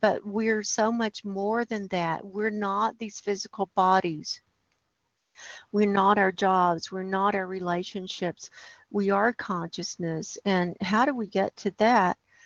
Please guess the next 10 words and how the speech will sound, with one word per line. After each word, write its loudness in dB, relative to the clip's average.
And, 2
you -4
know, 0
how -2
do -2
you -6
get -2
ready -2
to -2
exit? -2